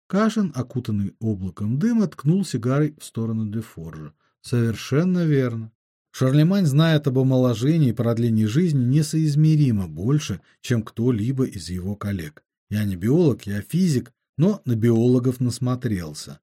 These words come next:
Они работают с предыдущими модификациями Велеса. Шарлемань выше любого на голову, даже на две головы. А клинику вы сейчас увидите и сами все поймете». Яхта доставила компанию на остров.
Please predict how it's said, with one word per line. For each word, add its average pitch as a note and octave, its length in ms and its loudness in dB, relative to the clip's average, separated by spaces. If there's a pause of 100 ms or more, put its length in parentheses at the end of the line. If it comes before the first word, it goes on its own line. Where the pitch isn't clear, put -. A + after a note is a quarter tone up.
(240)
Они D#3 240 4
работают E3+ 520 2
с - 40 -16
предыдущими D3+ 920 0
модификациями A2+ 960 -6
Велеса. D#2+ 640 -6 (220)
Шарлемань A2 560 0
выше G2 300 -6
любого G2+ 680 -2
на G#2 300 0
голову, - 420 -12 (220)
даже A#2+ 240 0
на C3 220 4
две E2+ 160 -10
головы. E2 520 -10 (300)
А A2 120 -2
клинику G3 420 4
вы B2+ 120 2
сейчас - 400 -6
увидите E3+ 480 0
и - 160 -8
сами A2 460 -6
все F#2 300 -12
поймете». F2 680 -8 (680)
Яхта F#3+ 320 -2
доставила A#2+ 520 -2
компанию G2 580 -6
на G2 220 -6
остров. - 420 -16